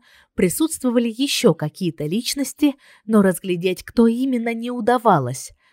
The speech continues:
Взгляд всё время натыкался на чьи-то сапоги. «Странное желание», заметила я. «Всегда знала, что эльфы извращенцы,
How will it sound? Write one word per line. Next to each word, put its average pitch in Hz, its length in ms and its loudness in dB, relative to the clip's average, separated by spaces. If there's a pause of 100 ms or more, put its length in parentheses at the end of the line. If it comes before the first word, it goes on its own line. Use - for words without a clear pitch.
(100)
Взгляд 170 420 0
всё - 220 0
время 156 380 -4
натыкался 147 720 -4
на 254 160 -6
чьи-то 156 460 -4
сапоги. 175 640 -4 (480)
«Странное 165 680 0
желание», 151 720 -6 (480)
заметила 165 540 -2
я. 165 320 -8 (560)
«Всегда 170 500 0
знала, 151 480 -4 (160)
что - 320 0
эльфы 160 380 0
извращенцы, 160 960 -4